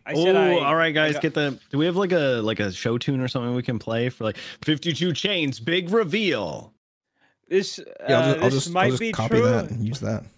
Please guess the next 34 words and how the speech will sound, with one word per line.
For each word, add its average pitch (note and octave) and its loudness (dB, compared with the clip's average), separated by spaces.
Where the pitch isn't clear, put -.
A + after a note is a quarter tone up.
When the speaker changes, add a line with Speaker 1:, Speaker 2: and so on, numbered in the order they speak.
Speaker 1:
It's F#3+ -4
one B3 0
of B3 4
the G3+ 2
things G#3 -4
that E3+ -4
you C#3 -12
shouldn't E3 -8
be B2 -14
saying, A#2 -12
but C#3 -8
I'm D#3 -8
gonna D3+ -8
say C#3+ -10
it B2 -12
anyway. G#2+ -12
It's - -20
been, C#3 -8
Speaker 3:
Okay. C3 -8
Speaker 1:
uh, A#2+ -12
what, B2+ -10
Speaker 3:
It's - -8
been C3 4
a B2+ 6
Speaker 1:
two, A#2+ 4
Speaker 3:
nice, A#2 0
it's - -12
been C#3 0
a - 2
nice A#2+ 0
twenty-two - -2
episodes, A2 -4
everybody. G#2+ -2
Speaker 1:
what? B2 -10